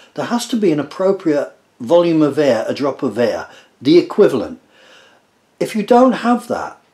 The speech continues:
air circulating through and the air replacing the liquid that comes out or the ink that comes out, what you get is a vacuum, and you cannot get ink out the cartridge. Now,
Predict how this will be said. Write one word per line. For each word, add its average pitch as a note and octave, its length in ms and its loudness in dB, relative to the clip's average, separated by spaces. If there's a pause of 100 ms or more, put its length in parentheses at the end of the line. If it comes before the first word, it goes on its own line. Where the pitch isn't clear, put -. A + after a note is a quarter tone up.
air D#3 240 2
circulating C#3 840 -2
through C3 480 2
and B2+ 120 -2
the B2 140 2
air D#3 160 2
replacing C#3 640 -2
the C3+ 280 -2
liquid C3+ 400 -4
that A2 120 -12
comes C3 320 -4
out B2 260 -4
or A2 120 -4
the A#2 180 -4
ink D3 180 -4
that - 120 -18
comes F2+ 320 -18
out, F#2 340 -10 (400)
what G3 220 0
you G#3+ 100 -2
get C#3 240 0
is B2+ 140 -6
a C3 60 -2
vacuum, B2 560 -6 (520)
and C3+ 140 -2
you C3+ 100 2
cannot F#3+ 480 -6
get E3 180 -4
ink E3 280 -4
out D3 180 -4
the A2+ 60 -12
cartridge. - 760 -12 (260)
Now, C#3+ 360 -2